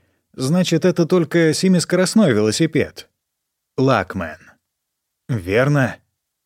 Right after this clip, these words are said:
Но даже семискоростной велосипед, безусловно, стоит двадцати долларов. Выгодная покупка. Барис оскорблённо. Меня заверили, что у него десять скоростей. Грабёж.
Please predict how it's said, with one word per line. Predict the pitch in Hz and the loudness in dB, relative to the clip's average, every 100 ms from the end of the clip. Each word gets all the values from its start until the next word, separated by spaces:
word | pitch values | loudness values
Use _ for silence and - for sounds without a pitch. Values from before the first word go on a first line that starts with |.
| _ _ _ | _ _ _
Но | - 170 | -8 -2
даже | 175 165 151 | 0 0 0
семискоростной | 180 156 - 160 147 131 165 | 0 -2 0 -2 -2 0 0
велосипед, | 156 135 123 120 139 135 | 2 2 0 -2 -2 -2
безусловно, | 117 107 117 113 123 131 120 | -2 0 -2 0 0 0 -2
стоит | - 135 135 | -2 -2 0
двадцати | 123 120 123 110 120 | 0 0 -2 -2 0
долларов. | 117 117 98 87 80 - - _ | 2 2 0 -2 -8 -20 -20 _
Выгодная | - 175 208 196 196 180 | -6 -2 0 2 2 2
покупка. | 170 190 170 - - - _ _ _ _ _ _ _ _ | -2 -2 -2 -4 -8 -10 _ _ _ _ _ _ _ _
Барис | 101 90 92 127 135 - | -10 -4 0 2 0 -4
оскорблённо. | - 110 - 127 120 120 92 85 80 - _ _ _ _ _ _ _ - | -4 -4 -2 -2 2 2 0 -4 -12 -20 _ _ _ _ _ _ _ -4
Меня | 196 180 175 190 202 | 0 2 2 2 2
заверили, | 202 190 208 214 214 208 | 2 2 2 2 0 0
что | - 202 | 0 0
у | 214 | 2
него | 226 233 | 4 4
десять | 208 262 247 226 - | 2 -2 0 -2 -2
скоростей. | 220 190 156 - 117 87 - - _ _ _ - | -2 0 -2 -2 -4 -4 -8 -20 _ _ _ -4
Грабёж. | 180 170 208 190 143 120 101 - | 0 2 2 2 4 2 2 -4